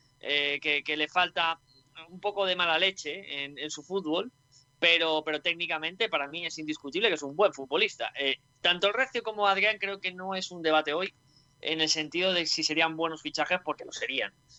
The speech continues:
Otra cosa es que prefiriésemos traer a, a otros futbolistas, pues no lo sé, pero es que el Málaga no está precisamente para elegir.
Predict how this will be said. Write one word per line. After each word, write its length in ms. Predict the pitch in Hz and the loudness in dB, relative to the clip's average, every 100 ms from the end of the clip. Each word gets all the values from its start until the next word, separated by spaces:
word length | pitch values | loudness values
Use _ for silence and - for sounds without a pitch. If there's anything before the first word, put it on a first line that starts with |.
| _ | _
Otra 240 | - 196 240 | 2 4 4
cosa 200 | 240 269 | 4 2
es 60 | |
que 140 | 262 208 | 2 -2
prefiriésemos 840 | 196 180 165 165 202 202 240 240 | 0 -6 -4 -2 -2 -2 -2 -2
traer 300 | 208 208 240 | 2 4 4
a, 420 | 247 185 180 151 147 | 4 2 2 2 0
a 80 | |
otros 220 | 165 220 220 | -2 -4 -6
futbolistas, 540 | 180 143 285 - 135 - | -8 -2 -2 0 -2 0
pues 160 | 127 | -4
no 100 | 151 | 0
lo 100 | 202 | 0
sé, 240 | - 240 190 | 2 2 2
pero 280 | - 123 131 | -2 0 2
es 180 | 143 139 | 0 2
que 140 | 196 | 2
el 80 | 185 | 4
Málaga 260 | 196 214 190 | 4 2 2
no 120 | 185 | -4
está 260 | 175 196 190 | -2 -2 -2
precisamente 560 | 170 175 165 175 160 | -8 -4 -4 -2 -2
para 220 | 151 139 | 2 2
elegir. 420 | 127 127 - 254 | 2 -4 -4 -8